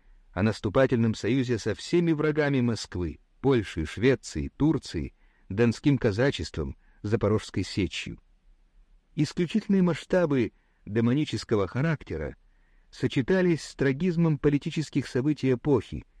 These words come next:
получивших своё грозовое разрешение лишь в Полтавской встрече Петра и Карла. Сильные характеры и глубокая трагическая тень,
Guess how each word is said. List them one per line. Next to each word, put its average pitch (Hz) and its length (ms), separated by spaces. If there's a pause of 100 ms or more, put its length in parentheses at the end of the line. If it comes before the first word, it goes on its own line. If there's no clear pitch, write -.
(220)
получивших 101 580
своё 101 360
грозовое 101 560
разрешение 110 680 (240)
лишь 107 200
в - 100
Полтавской 113 640
встрече - 680 (220)
Петра 107 320
и 95 80
Карла. 85 460 (840)
Сильные 117 480
характеры 101 720 (360)
и 98 60
глубокая 107 600
трагическая 92 840
тень, 135 440